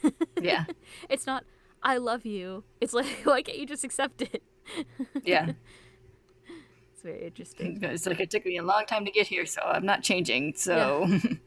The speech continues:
Speaker 2: <laughs>
Speaker 1: "I'm not changing my goddamn mind," she said.
Speaker 2: <laughs>
Speaker 1: fucking
Speaker 2: Yeah.
Speaker 1: love the Somas. Uh-huh.
Speaker 2: <laughs>
Speaker 1: It's one of her, the best parts of her, her character, I feel. Like, we see it so early on, too, like, when she pushes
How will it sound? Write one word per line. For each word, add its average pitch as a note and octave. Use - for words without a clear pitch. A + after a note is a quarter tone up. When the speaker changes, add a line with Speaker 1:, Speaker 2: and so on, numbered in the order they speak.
Speaker 2:
<laughs> B3+
Speaker 1:
"I'm C4
not F4
changing D#4
my C4
goddamn F#4
mind," D4+
she -
said. G#3
Speaker 2:
<laughs> A3
Speaker 1:
fucking C#4
Speaker 2:
Yeah. C#4
Speaker 1:
love C#4+
the D4
Somas. A#3+
Uh-huh. G3+
Speaker 2:
<laughs> G#3+
Speaker 1:
It's -
one C4+
of E4+
her, F4
the A#3
best A3
parts A#3
of A#3
her, B3
her A#3+
character, A#3
I E3+
feel. E3
Like, F3
we G#3+
see -
it A#3
so -
early G3+
on, F#3
too, F#3
like, F3+
when F3
she G3
pushes -